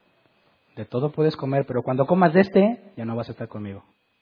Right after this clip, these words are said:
Vas a morir". Él es un ser eterno. "El día que comas de esto, nos vamos a separar".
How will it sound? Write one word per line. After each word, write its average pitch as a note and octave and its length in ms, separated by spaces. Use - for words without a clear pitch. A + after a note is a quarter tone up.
Vas G#2+ 160
a A#2 60
morir". G#2+ 420
Él E3 120
es - 100
un C3 80
ser B2 140
eterno. B2 500
"El C3 180
día F3 140
que E3+ 120
comas D#3 300
de D3 120
esto, E3+ 260
nos C3 160
vamos C3+ 240
a B2+ 40
separar". C3+ 640